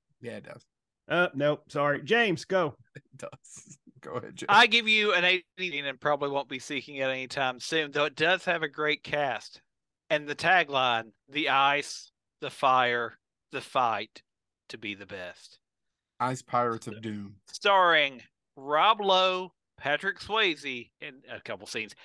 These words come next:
Speaker 3: Keanu Reeves. A seventeen-year-old farm boy is offered an ice hockey tryout. His brother drives him to Canada. He has fast legs, slow fist, but is chosen. Will he learn to use his fist and play ice hockey the Canuck way?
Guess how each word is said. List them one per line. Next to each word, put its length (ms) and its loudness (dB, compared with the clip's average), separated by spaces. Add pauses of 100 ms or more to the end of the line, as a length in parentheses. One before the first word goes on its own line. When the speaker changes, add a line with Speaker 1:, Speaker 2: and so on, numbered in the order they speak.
(120)
Speaker 3:
Keanu 600 4
Reeves. 720 0 (200)
A 160 -4
seventeen-year-old 1000 0
farm 300 2
boy 240 0
is 100 -4
offered 320 0
an 200 -8
ice 280 2
hockey 380 -2
tryout. 640 -4 (240)
His 220 -6
brother 320 2
drives 380 2
him 140 -4
to 60 -2
Canada. 680 0
He 160 -10
has 200 -2
fast 360 0
legs, 320 0
slow 280 0
fist, 360 -4
but 100 -8
is 140 -8
chosen. 440 -4 (320)
Will 160 2
he 160 0
learn 260 4
to 40 -8
use 220 -8
his 180 -10
fist 300 -6
and 100 -2
play 220 2
ice 240 4
hockey 340 0
the 140 -8
Canuck 440 -2
way? 360 2